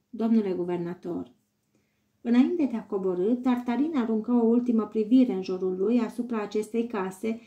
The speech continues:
pe care o îndrăgise atât, în care suferise, îndurase toate chinurile puterii și ale pasiunii.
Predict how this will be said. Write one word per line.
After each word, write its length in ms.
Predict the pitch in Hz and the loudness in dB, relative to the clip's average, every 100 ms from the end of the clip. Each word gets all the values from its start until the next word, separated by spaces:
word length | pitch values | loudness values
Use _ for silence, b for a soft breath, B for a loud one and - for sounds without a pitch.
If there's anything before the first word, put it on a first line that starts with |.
| B B | B B
pe 120 | - 262 | -6 -2
care 220 | 285 277 | 4 6
o 20 | |
îndrăgise 560 | 262 247 240 254 254 226 | 8 8 4 2 2 -2
atât, 380 | 202 190 190 - _ _ _ _ _ _ _ _ _ _ | -2 -4 -4 -6 _ _ _ _ _ _ _ _ _ _
în 100 | 269 | 2
care 240 | 269 269 254 | 4 6 4
suferise, 840 | 269 254 262 226 208 - 214 220 _ _ - | 2 2 4 4 0 -4 -8 -8 _ _ 2
îndurase 540 | 269 277 277 254 269 | 4 6 4 2 0
toate 360 | 262 285 285 247 | 0 0 0 0
chinurile 520 | 269 262 254 247 226 | 4 6 6 4 2
puterii 500 | 220 - 233 247 240 | -2 -2 2 2 2
și 120 | 233 | 0
ale 140 | 220 220 | -2 -2
pasiunii. 800 | 208 196 226 190 185 180 - | -6 -6 -2 0 -2 -6 -10